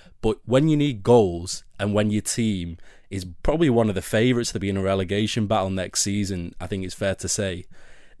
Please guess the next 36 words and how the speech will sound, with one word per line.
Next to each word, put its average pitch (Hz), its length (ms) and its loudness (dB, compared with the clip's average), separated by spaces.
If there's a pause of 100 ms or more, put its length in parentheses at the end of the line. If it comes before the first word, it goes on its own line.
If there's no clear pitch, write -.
(100)
these 180 360 2
are 180 40 4
not 165 160 4
the 110 80 0
players 135 400 2
who 107 100 2
are - 20 -2
gonna 98 200 0
get 98 260 0
you 95 180 0
out 101 180 4
of 92 200 -4
the, 92 360 -2 (140)
out 101 160 2
of 92 80 -4
the 101 80 -2
dirt 104 340 0
again. 87 400 -6 (960)
And 120 100 -2
for 123 80 -4
twenty 143 480 2
million, 113 540 0
Everton 127 380 -2
fans 123 280 -6
must 113 180 -4
be 107 100 -4
realising 98 760 -2
this 120 240 0
is 120 120 -4
the 107 120 0
reason 107 400 0
why 95 200 2
we're 92 180 0
in 95 160 0
this 92 180 -4
mess, 127 480 -6